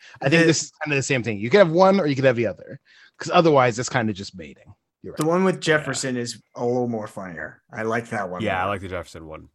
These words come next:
Speaker 2: Yeah.
Speaker 1: And comes kinda from a better place, I think.
Speaker 3: Yeah.
Speaker 2: Yes.
Speaker 1: Like,
Speaker 2: Yeah.
Speaker 1: I think because we don't know Katie very well,
Speaker 3: Yeah.
Speaker 1: uh,
Speaker 2: Yeah.
Speaker 1: we, we don't have a read on this,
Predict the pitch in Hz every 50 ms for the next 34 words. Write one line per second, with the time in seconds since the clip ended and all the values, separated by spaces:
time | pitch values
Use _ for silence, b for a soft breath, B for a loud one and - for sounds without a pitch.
0 | _ _ - - 208 190 - 202 208 - - 196 233 269 285 - - - 170 175
1 | 185 196 185 - 202 190 185 165 147 170 175 180 175 147 - 160 156 170 165 -
2 | 175 165 - 185 185 185 185 - - b b b b b b _ - 160 156 147
3 | 135 131 - 98 - - - - - - _ _ _ _ _ - 147 151 147 143
4 | 143 135 120 101 - - - _ _ _ - 160 175 151 175 190 170 180 175 156
5 | - 151 143 143 135 139 151 143 135 131 131 135 120 131 135 131 131 123 - 127
6 | 123 123 120 123 131 131 127 135 135 135 131 131 131 127 131 135 135 135 b b
7 | b b b b b b _ 95 90 87 90 110 110 107 104 104 101 98 98 90
8 | 95 92 95 98 95 - - - _ 151 135 143 147 147 139 131 135 139 147 151
9 | 160 156 143 143 139 135 135 117 101 95 123 135 135 135 131 123 120 110 107 107
10 | 104 104 98 - - - - - - - -